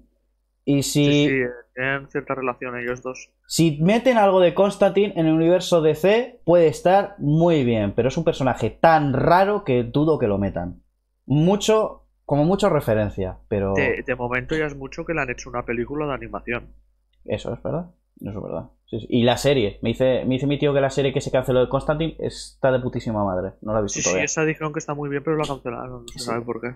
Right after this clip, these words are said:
Speaker 1: Tengo, tengo que verla a ver cómo es, pero no sé, a mí me ha dicho mi tío que está muy bien. Eh, entonces, no sé si faltará alguna película por ahí que se anunció o se canceló, pero bueno,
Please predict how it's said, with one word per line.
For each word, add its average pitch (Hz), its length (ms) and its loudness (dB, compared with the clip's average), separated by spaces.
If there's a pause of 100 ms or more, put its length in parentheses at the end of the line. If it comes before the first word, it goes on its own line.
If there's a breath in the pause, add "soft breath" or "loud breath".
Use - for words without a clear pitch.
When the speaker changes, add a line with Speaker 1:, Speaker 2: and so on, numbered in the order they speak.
Speaker 1:
Tengo, 123 560 4
tengo 131 200 0
que 104 80 2
verla 104 220 2
a - 20 0
ver 107 160 -2
cómo 104 200 -2
es, 101 100 -8
pero 101 440 -2
no 113 80 -6
sé, - 80 -10
a 98 60 -6
mí 117 100 0
me 123 60 2
ha 123 40 4
dicho 123 140 -2
mi 117 80 0
tío 127 120 0
que 113 60 -2
está 110 140 -2
muy 107 380 2
bien. 98 180 -4 (720 soft breath)
Eh, 131 600 6
entonces, 131 600 2
no 135 140 4
sé 208 100 0
si 208 120 2
faltará 185 320 4
alguna 180 220 4
película 165 380 4
por 170 120 4
ahí 170 140 4
que 151 80 0
se 143 80 0
anunció 127 340 2
o 147 40 2
se 151 120 0
canceló, 143 540 2
pero 110 380 2
bueno, 117 240 -4